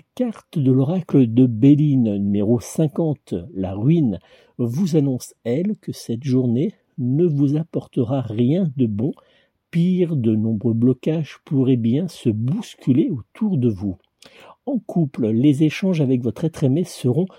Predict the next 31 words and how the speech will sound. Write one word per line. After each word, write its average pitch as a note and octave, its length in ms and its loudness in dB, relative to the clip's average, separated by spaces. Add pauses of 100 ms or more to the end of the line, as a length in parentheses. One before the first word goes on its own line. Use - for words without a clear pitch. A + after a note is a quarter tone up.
(280)
conflictuels D3+ 760 0
et A#3+ 140 0
pourraient C3 480 0
laisser C#3 380 -2
des A#2 160 -2
traces - 420 -10
sur F#2 220 -8
le C3 80 2
long D#3 140 -2
terme. F#2+ 480 -2 (340)
Célibataire, C3 840 0
vous A2+ 240 -4
aurez A2 160 0
du A#2 140 -2
mal A#2+ 180 0
en A2 80 -6
cette - 240 -8
semaine C#3 400 -2
à G2+ 60 -2
vous G#2+ 280 -4
ouvrir, A#2+ 460 0 (400)
mais G#2 300 -2
aussi G2 400 -4
à G#2+ 80 0
vous F#2+ 160 -6
laisser F#2 500 -8 (240)
approcher - 960 -4
par D3+ 480 -4
vos A2+ 260 -4
rares C#3+ 580 -6
prétendants. B2 680 -6